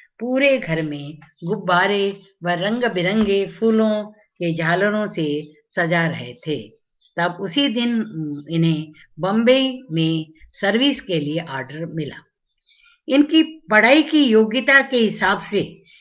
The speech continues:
एक बड़ी कंपनी में बॉम्बे की शाखा में सहायक मैनेजर पद पर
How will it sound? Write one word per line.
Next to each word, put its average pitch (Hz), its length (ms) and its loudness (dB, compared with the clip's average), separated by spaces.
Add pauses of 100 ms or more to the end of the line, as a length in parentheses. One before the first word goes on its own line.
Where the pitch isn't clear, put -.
(120)
एक 220 320 0
बड़ी 269 280 6
कंपनी 233 560 2
में 139 320 -2 (280)
बॉम्बे 254 400 2
की 262 240 -2
शाखा 214 480 -2
में 220 200 4
सहायक 214 480 -2
मैनेजर 185 720 0 (300)
पद 226 180 2
पर 175 500 -2